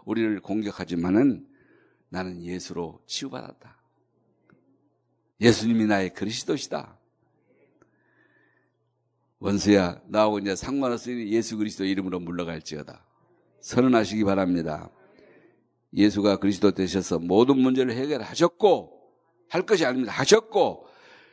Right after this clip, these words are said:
그분을 믿어 하나님의 자녀된 증거부터 우리가 얻어야 되겠습니다. 그래서 여러분 나름대로 증거를 가지십시오. "원수야, 나 증거 있어.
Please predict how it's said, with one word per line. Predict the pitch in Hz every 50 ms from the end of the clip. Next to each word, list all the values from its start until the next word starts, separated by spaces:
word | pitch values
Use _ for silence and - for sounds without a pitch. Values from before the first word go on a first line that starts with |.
| _ _ _ _ _ _ _ _ _
그분을 | - - 107 95 104 113 113 107 101
믿어 | 101 110 104 110 107
하나님의 | 101 95 117 113 107 101 101 104 104 101 95 95 - - _ _ _ _ _ _ _ _
자녀된 | - - - 92 101 92 98 90 85 -
증거부터 | - - 135 143 139 135 131 117 113 - - 123 120 127 - - -
우리가 | - 95 95 90 92 101 107 - _ _ _ _
얻어야 | - - - - 98 104 101
되겠습니다. | 113 117 120 113 104 - 82 78 98 - - - - _ _ _ _ _ _ _ _ _ _
그래서 | - 104 92 90 87 - 95
여러분 | 110 120 135 135 127
나름대로 | 120 110 107 123 131 139 135 151 151 151 139 147
증거를 | - - 175 196 233 254 226 226 190
가지십시오. | - - - 110 110 101 - - - - 101 98 _ _ _ _ _ _ _ _ _ _ _ _ _ _ _ _ _ _ _ _ _ _ _ _ _ _ _ _ _ _ _ _ _ _ _ _ _ _ _ _ _ _ _ -
"원수야, | - 107 113 117 110 120 123 120 113
나 | 104 104 101 101
증거 | - - 110 113 120 117 113
있어. | 101 92 90 - 101 98 95 95